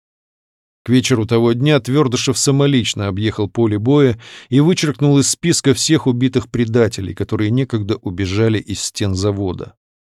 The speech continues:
Далее почти весь остаток ночи Матвей строчил рапорт в Екатеринбург в военную коллегию о том, кто отличился при осаде, отметив большую заслугу Алсуфьева в умелой обороне завода.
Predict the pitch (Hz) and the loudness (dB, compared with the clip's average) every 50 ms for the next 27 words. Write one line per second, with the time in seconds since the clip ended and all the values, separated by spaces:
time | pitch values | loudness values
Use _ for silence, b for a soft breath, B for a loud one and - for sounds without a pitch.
0 | _ _ _ _ _ _ _ _ _ _ - 104 110 147 165 170 156 143 131 131 | _ _ _ _ _ _ _ _ _ _ -8 0 4 4 4 6 4 4 4 2
1 | 131 120 - - 131 123 123 127 120 - 120 107 - 127 113 98 110 - - 131 | 0 -2 0 2 2 4 4 4 2 2 0 -2 -2 -4 -2 -2 -4 -4 -2 -2
2 | 139 131 - 113 107 107 104 - 117 113 110 - 113 113 107 - - 117 110 110 | -2 0 -2 0 -2 -2 -2 0 -2 -2 -2 -2 -2 -2 -2 0 0 0 2 2
3 | 117 120 113 - - - - 110 104 - 117 - - 101 107 113 107 104 120 135 | 2 0 0 -2 -8 -6 -6 -6 -4 -4 -4 -4 -2 -2 -2 -2 -2 0 0 -2
4 | 127 110 - 107 107 113 117 123 123 123 120 120 120 113 - 127 127 127 127 120 | -2 -2 -4 0 2 2 2 4 2 2 2 0 0 0 2 2 4 4 4 2
5 | 107 90 90 - - 107 - _ _ _ _ _ - 120 120 - 170 165 - - | 0 -2 -6 -10 -10 -12 -16 _ _ _ _ _ -4 -2 2 2 2 2 2 -2
6 | - - 160 156 147 - 113 107 117 120 113 110 - 135 135 127 - - 123 110 | 0 2 4 4 4 2 0 -4 -2 -2 -2 -2 0 0 0 0 0 0 -4 -2
7 | 117 113 120 117 113 - - 127 113 95 80 80 90 90 - _ _ _ _ _ | 0 0 2 2 2 0 0 0 0 -2 -2 -4 -10 -14 -16 _ _ _ _ _
8 | _ - 95 104 104 147 180 180 - 175 143 117 117 127 113 104 - 170 180 180 | _ -4 -4 -2 2 2 2 2 2 2 0 2 2 2 2 2 0 0 2 2
9 | 143 139 147 123 - - 131 135 127 131 135 131 117 - - - 131 127 113 - | 2 0 0 -2 -2 -2 -2 0 2 4 4 4 2 0 0 0 0 0 0 0
10 | 110 113 104 101 101 92 104 107 110 113 113 120 127 123 - - - 104 98 104 | -2 -2 0 0 -2 -2 -2 -2 0 0 0 0 -2 -2 -4 -6 -10 -6 -2 -2
11 | 101 98 95 98 95 92 90 85 90 98 95 90 90 90 - - - - - | -2 -2 -2 -2 -2 -4 -4 -4 -4 -4 -4 -4 -4 -6 -6 -8 -12 -14 -20